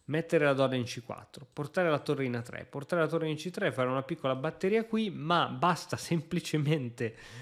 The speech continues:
che il nero toglie la torre,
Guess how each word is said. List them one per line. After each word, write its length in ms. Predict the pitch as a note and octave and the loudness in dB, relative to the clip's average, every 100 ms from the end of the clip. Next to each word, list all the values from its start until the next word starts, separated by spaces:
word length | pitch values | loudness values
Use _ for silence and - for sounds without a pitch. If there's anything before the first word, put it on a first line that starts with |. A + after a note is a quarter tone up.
| B2+ - | -14 -2
che 320 | C#3 A2 - | 0 0 -2
il 120 | B2+ | -4
nero 340 | D3 A#2+ A2 - - _ _ - | 0 0 -2 -8 -20 _ _ 0
toglie 280 | E3+ F3+ | 4 4
la 120 | D3+ D3 | 4 2
torre, 520 | C3 A2+ A2 G#2+ | 0 -2 -4 -10